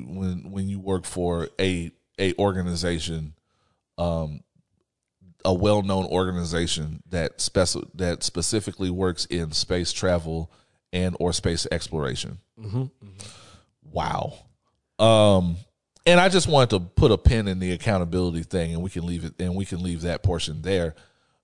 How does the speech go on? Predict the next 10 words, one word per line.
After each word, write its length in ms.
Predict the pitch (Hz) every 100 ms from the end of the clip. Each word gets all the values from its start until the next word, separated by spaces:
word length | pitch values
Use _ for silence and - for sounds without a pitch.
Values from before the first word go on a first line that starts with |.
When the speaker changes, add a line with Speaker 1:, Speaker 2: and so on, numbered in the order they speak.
| _
Speaker 1:
Um, 640 | 101 104 101 95 87 82 67 _ _ _ _ _ _ _ _ _ _ _ _ _ _ _ _ _ _
the 140 | 120 156
focus 480 | - 233 247 214 165
on 500 | 156 151 135 120 98 _ _ 110
making, 560 | 123 151 160 151 139 - _ -
equating 520 | 143 - 170 156 147
accountability 840 | 101 - 120 117 98 120 120 113 107
with 280 | 104 - - _ -
punishment, 720 | 175 139 - 87 78 - - _ _ _ _ _ _ _ _ _ _ -
um, 560 | 104 98 92 87 82